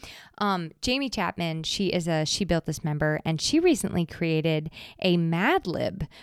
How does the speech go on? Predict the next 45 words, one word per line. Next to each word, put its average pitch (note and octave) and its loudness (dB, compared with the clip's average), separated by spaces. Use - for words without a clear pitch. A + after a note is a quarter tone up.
for G3+ 2
her F3+ 4
soon-to-be E3 0
clients. - -10
So G3 8
they F#3+ 4
get - 2
to - 2
enter F#3 2
fun G#3 2
adjectives, E3 2
nouns, D#3+ 0
and D3+ -2
it A#3+ 2
sends A#3+ 0
them B3+ 2
back G3 0
a G3 2
story F#3+ 0
all G3 4
about G#3 2
them F3 -2
and A3+ 6
their G3+ 2
business. D3+ -2
Jamie A3 4
is G3+ -2
gonna G3 0
be F3+ 2
on E3+ 2
the D#3 -4
show D#3+ -2
in D#3 -2
September, - -6
so D#3 2
I'll E3 0
let E3 -2
her F#3 -2
tell F3+ -4
you E3 0
all D#3 0
about C#3+ -4
it C#3+ -8
then. - -6
But G3 6